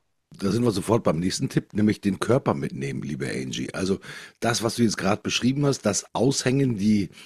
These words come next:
Gelenke und die Muskeln halt wieder in eine Spannung, in eine positive Spannung zu bringen, das ist genauso wichtig wie halt gesunder Schlaf, gesunde Ernährung. Und wenn wir auf unseren Körper besser achten,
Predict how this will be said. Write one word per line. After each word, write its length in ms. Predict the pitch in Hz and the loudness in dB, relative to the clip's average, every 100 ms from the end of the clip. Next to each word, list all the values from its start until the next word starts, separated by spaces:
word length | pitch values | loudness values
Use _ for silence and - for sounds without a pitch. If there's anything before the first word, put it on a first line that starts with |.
| _ | _
Gelenke 640 | 110 101 92 135 147 151 | 0 2 2 2 4 4
und 340 | 127 113 - - | 4 0 -2 2
die 80 | 117 | 4
Muskeln 520 | 113 127 - 135 113 | 4 2 0 0 0
halt 180 | 113 110 | 0 2
wieder 180 | 123 | 2
in 160 | 104 117 | 4 4
eine 240 | 98 104 | 4 2
Spannung, 460 | 92 - 101 131 98 | 2 2 2 4 2
in 80 | 98 | 2
eine 160 | 85 | 0
positive 580 | 87 - 165 139 95 90 | 0 6 6 6 2 0
Spannung 380 | - 82 98 113 | 0 0 0 2
zu 140 | 123 | 0
bringen, 260 | 98 120 139 - - - - | 2 0 0 -6 -16 -16 -16
das 140 | - 113 | -8 -4
ist 120 | - | 2
genauso 480 | 117 107 127 131 120 | 2 2 2 2 0
wichtig 280 | - 127 101 | -2 -4 0
wie 180 | 127 | 0
halt 200 | 117 120 | 0 -2
gesunder 460 | - 113 117 131 104 | 2 4 4 4 0
Schlaf, 500 | - 110 107 - - | -2 -4 -4 -8 -6
gesunde 460 | 101 85 127 131 120 | -2 4 4 6 4
Ernährung. 680 | 104 104 120 120 123 123 - - - - - - | 4 2 0 -4 -8 -14 -16 -18 -18 -18 -12 -6
Und 180 | 92 | 0
wenn 240 | 95 113 110 | 2 2 4
wir 340 | 117 110 104 - - | 4 4 2 -4 -6
auf 160 | 185 | -2
unseren 300 | 156 131 120 | 2 2 2
Körper 340 | - 151 139 98 | 4 4 4 2
besser 380 | 110 95 104 | 2 2 2
achten, 560 | 143 - - 92 135 160 | 2 -4 -4 -2 0 -2